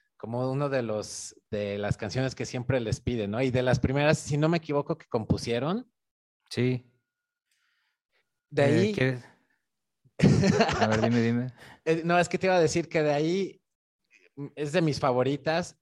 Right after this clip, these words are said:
Speaker 1: por, bueno, la letra y sobre todo haces como una figurilla, güey, que todavía como
Speaker 2: Sí.
Speaker 1: que no logro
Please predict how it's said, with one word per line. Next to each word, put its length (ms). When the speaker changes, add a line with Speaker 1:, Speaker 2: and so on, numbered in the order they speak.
Speaker 1:
por, 260
bueno, 220
la 140
letra 500
y 120
sobre 240
todo 220
haces 260
como 280
una 200
figurilla, 680
güey, 220
que 160
todavía 400
como 180
Speaker 2:
Sí. 60
Speaker 1:
que 120
no 200
logro 920